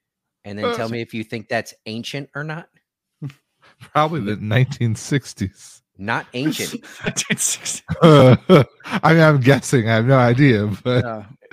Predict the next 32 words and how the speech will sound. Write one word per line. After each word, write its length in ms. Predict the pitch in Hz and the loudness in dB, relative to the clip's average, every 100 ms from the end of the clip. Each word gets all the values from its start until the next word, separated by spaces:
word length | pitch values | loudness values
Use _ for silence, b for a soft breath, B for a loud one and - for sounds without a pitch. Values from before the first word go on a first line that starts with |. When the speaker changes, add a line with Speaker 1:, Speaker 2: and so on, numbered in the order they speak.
| 120 | -6
Speaker 1:
Well, 120 | 131 | -4
not 140 | 127 147 | -2 -2
Speaker 3:
It 60 | 131 | -2
was, 0 | |
it 0 | |
was, 0 | |
Speaker 1:
nineteen 400 | 131 120 120 - | -4 -4 -8 -8
sixties, 580 | 123 120 120 104 98 | -8 -8 -10 -10 -10
Speaker 3:
it 40 | 92 | -8
Speaker 1:
but 140 | 120 | -8
Speaker 3:
was 160 | 151 208 | -6 -4
Speaker 1:
definitely 360 | 160 180 320 | -4 -4 -6
not 40 | 294 | -4
Speaker 3:
fifteen 80 | 185 | -4
hundreds. 140 | 170 147 | -4 -6
Speaker 1:
what 100 | 135 | -8
we 100 | 147 | -8
would, 160 | 143 - _ - | -10 -14 _ -10
yeah, 200 | 147 117 | -6 -6
not 220 | 117 151 | -6 -8
what 80 | 160 | -10
we 100 | 160 | -10
would 180 | 156 143 | -10 -10
consider 380 | 139 - 143 131 | -12 -8 -8 -8
ancient 440 | 123 190 151 - _ _ 107 | -10 -10 -12 -14 _ _ -10
at 120 | 101 | -8
all. 380 | 113 196 - _ _ _ _ | -8 -10 -14 _ _ _ _
Uh, 340 | 117 113 113 113 | -12 -8 -6 -8
but 220 | 110 127 | -10 -14
for 100 | 120 | -14
some 260 | - 139 131 | -10 -10 -8
reason, 540 | 143 139 135 117 120 | -10 -10 -10 -10 -12